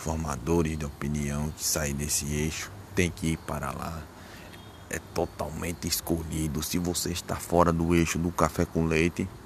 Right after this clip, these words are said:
Rio São Paulo, você é totalmente excluído da massa da panelinha, seja o conteúdo que for.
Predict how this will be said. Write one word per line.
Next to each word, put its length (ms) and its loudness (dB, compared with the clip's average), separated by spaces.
Rio 160 4
São 220 2
Paulo, 400 -2
você 340 0
é 220 -2
totalmente 720 0
excluído 720 0
da 100 -6
massa 380 2
da 100 -6
panelinha, 600 0
seja 400 0
o 60 -6
conteúdo 580 0
que 80 -10
for. 360 -4